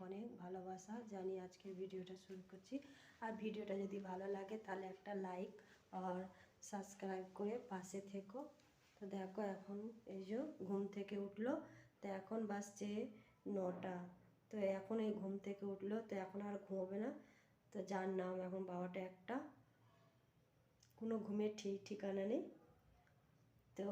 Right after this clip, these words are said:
ওর জন্য একটু মনে করছি রাতে খিচুড়ি করব। খিচুড়ি করব না, ভাত আছে, তো একটু ডাল সেদ্ধ করব আর মাছের তরকারির আলু আছে, তো ধুয়ে ওটা দিয়ে খাইয়ে দেবো। সবাইকে টাটা কর দাও, টাটা।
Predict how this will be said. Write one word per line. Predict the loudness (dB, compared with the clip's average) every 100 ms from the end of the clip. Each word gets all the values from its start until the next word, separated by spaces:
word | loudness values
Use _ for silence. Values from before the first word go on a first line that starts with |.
| 2
ওর | 2 2
জন্য | 4 4 4
একটু | 0 -2
মনে | 0 0
করছি | -2 0 2
রাতে | 4 2 0 -4
খিচুড়ি | -4 -2 -2 -2
করব। | -2 -2 -2 0
খিচুড়ি | 2 4 4 4 2
করব | 2 4
না, | 4
ভাত | 4 0 -2 -2
আছে, | -2 0 0 0
তো | -2
একটু | -2 0
ডাল | 2 2 2
সেদ্ধ | -2 -4 -4 -2
করব | 0 0 0 -2 -16 -20 -20 _ _ -20 -8 0 2
আর | 4 4 2 0 -2
মাছের | -2 -4 -2
তরকারির | -2 -2 0 2 2
আলু | 4 4 4
আছে, | 2 2 2
তো | 0 0
ধুয়ে | 2 4 2 -2 -18 -18 -10
ওটা | -4 -2
দিয়ে | 0 -2
খাইয়ে | -2 -2
দেবো। | -2 -4 -6 -10
সবাইকে | -8 -6
টাটা | -4 -4 -4
কর | -2
দাও, | -4 -6 -18 -20 -6
টাটা। | 2 2 2 2